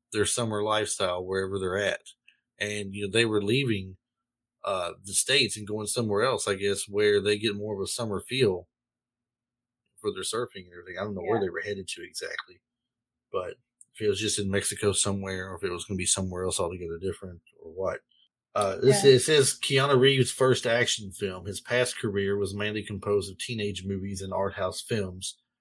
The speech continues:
Speaker 1: Said some critics even criticized the film because of this, fearing that Keanu would ruin his serious career.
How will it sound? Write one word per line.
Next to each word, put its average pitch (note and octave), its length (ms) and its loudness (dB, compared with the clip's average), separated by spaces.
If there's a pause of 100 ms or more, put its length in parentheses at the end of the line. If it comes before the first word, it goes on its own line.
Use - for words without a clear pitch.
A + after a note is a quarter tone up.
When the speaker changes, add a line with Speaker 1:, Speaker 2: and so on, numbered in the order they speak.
(280)
Speaker 1:
Said G#2 220 2
some B2 220 4
critics A#2+ 380 8
even G#2+ 200 -2
criticized G#2 640 4
the G#2 100 -8
film G2+ 280 0
because A#2+ 400 2
of F#2+ 80 -2
this, F2+ 240 -8
fearing A2+ 360 -2
that G#2 180 0
Keanu G#2+ 460 -4
would F#2 240 -4
ruin G#2 380 2
his F#2+ 280 -6
serious G2+ 480 -6
career. G2+ 580 -8